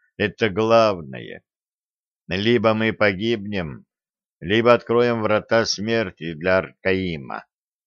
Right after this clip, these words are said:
После этого ты получишь свободу. Раньше ты от неё отказывалась. Что скажешь теперь?» «Нет, не соглашайся», —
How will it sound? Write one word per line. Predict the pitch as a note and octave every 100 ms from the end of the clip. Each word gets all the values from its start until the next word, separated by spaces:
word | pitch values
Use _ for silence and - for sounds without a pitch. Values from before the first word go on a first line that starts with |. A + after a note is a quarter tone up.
| _ _ _ _
После | D3 D#3+ D3 E3
этого | D3+ C#3+ C3+
ты | C3+
получишь | C#3 C#3+ C#3 B2+ A#2
свободу. | - A#2+ B2 B2+ F2 C2 - _ _ _ _ -
Раньше | A#2+ B2 B2 C3 C3+
ты | C3+ B2
от | -
неё | B2 B2 B2+
отказывалась. | - B2 A#2 G#2 A#2+ A#2+ A#2+ - - - _ _
Что | - - - C#3+
скажешь | - - G#2 E2+ F2 -
теперь?» | E2+ G2 A2+ D3+ _ _ _ _ _ _ _ _ _ _ _ D2
«Нет, | F#2+ C3 D3+ - - _ _ _ -
не | A#2
соглашайся», — | B2 C3 C3 C#3 D3 D3 C3+